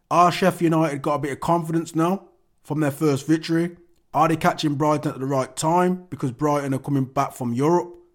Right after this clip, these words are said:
Or are Brighton on a high because they've just battered Ajax away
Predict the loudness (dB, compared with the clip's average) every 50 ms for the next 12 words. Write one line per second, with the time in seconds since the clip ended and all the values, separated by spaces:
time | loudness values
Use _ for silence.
0 | _ _ _ _ _ 0 2 4 4 4 2 2 0 -2 -2 0 2 4 4 4
1 | 2 0 -2 -2 0 0 0 0 -2 -4 -8 _ _ _ _ _ _ _ _ _
2 | 0 2 2 2 2 0 -2 0 0 2 2 2 2 0 -2 -4 -4 -4 -4 -2
3 | -4 -4 -4 -10 _ _ -2 0 0 0 -2 -4 -4 -4 -4 -4 -2 0 2 2
4 | 2 0 -4 -8 -8 -6 -4 -4 -4 -4 -6 -8